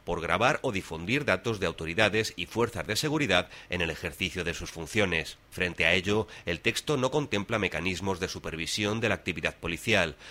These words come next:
por lo que es previsible que la impunidad permanezca ante los abusos llevados a cabo por parte de la policía. Por último, Amnistía Internacional ha expresado su preocupación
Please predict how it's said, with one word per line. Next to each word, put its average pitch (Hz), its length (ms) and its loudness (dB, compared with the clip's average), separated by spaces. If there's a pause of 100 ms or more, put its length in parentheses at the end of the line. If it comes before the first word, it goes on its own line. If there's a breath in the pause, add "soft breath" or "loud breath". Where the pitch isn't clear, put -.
(100 loud breath)
por 82 200 -6
lo 85 100 -2
que 82 120 0
es - 100 -6
previsible 95 720 0 (200 loud breath)
que 92 80 2
la 80 80 2
impunidad 85 640 -2
permanezca 101 640 -2
ante 147 180 -2
los 85 180 -4
abusos 107 380 -2
llevados 104 460 2
a 123 100 -2
cabo 85 260 0
por 87 180 -2
parte 80 280 -4
de 78 80 -2
la 78 100 -2
policía. 80 540 0 (180)
Por 85 140 0
último, 107 520 4 (100)
Amnistía 90 460 -2
Internacional 101 720 0 (140 loud breath)
ha 113 60 2
expresado 110 540 0
su - 140 -4
preocupación 92 800 -2